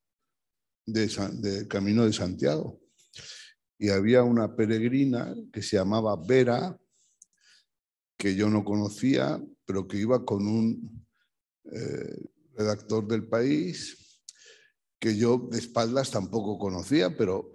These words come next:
se asomó allí al porche Javier Riollo, otro periodista, amigo común, estábamos juntos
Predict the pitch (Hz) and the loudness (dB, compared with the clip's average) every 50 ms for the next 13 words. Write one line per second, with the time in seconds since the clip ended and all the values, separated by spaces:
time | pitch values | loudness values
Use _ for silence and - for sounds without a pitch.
0 | - - - - - 98 101 - - 113 101 107 120 135 139 139 - - 113 113 | -20 -16 -10 -8 -6 -6 -6 -6 -6 -4 -4 -2 0 0 -2 -2 -4 -4 -4 0
1 | 120 139 139 135 127 120 - - - 131 139 135 - - - 113 98 95 - - | 2 4 4 4 4 4 2 -2 -2 -2 -2 -2 -4 -2 -2 -2 -2 -2 -6 -14
2 | _ _ _ _ _ _ _ _ _ _ _ _ _ _ _ _ _ _ - - | _ _ _ _ _ _ _ _ _ _ _ _ _ _ _ _ _ _ -12 -4
3 | - 113 98 101 98 120 127 135 123 123 123 131 147 156 156 143 135 139 151 - | -2 0 0 2 4 4 4 4 4 4 4 6 6 6 6 6 4 4 4 2
4 | 285 - - - 156 - _ _ _ _ _ _ - - 113 117 113 - 107 113 | -2 -6 -10 -16 -18 -18 _ _ _ _ _ _ -12 -8 -8 -8 -6 -6 -6 -6
5 | 95 - 110 107 110 113 131 139 135 139 - 107 95 95 101 110 113 117 123 120 | -6 -4 -2 -2 0 2 2 2 0 0 0 -2 0 0 0 0 0 2 2 2
6 | 113 101 - - 120 131 147 160 165 180 196 190 175 - - - _ _ _ _ | 0 -2 -4 -6 -4 -2 0 0 0 0 -2 -4 -8 -10 -14 -20 _ _ _ _
7 | _ _ _ _ _ - - 113 113 117 120 123 120 - - 151 165 160 151 160 | _ _ _ _ _ -8 -4 -2 -2 -2 -2 -2 -4 -2 -2 -2 -2 0 -2 -4
8 | 147 139 | -4 -4